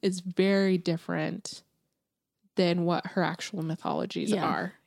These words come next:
Speaker 2: Yep.
Speaker 1: And, and we've kinda talked about this before, that
Speaker 2: Yep.
Speaker 1: Venus is actually a very selfish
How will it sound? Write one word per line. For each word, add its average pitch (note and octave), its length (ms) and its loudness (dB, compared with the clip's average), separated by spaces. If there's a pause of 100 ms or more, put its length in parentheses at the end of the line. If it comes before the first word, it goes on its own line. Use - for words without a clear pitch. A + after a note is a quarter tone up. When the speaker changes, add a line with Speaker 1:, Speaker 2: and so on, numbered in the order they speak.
Speaker 2:
Yep. G3+ 100 0
Speaker 1:
And, G3+ 180 2
and A3+ 140 2
we've C#4+ 180 2
kinda A3 200 0
talked F#3 240 -2
about F3 160 -2
this - 160 -2
before, F#3 360 0
that F#3 300 0
Speaker 2:
Yep. G#3+ 100 -6
Speaker 1:
Venus A#3 320 2
is G#3+ 100 2
actually F#3 340 2
a E3+ 60 2
very E3 400 2
selfish D#3+ 760 -4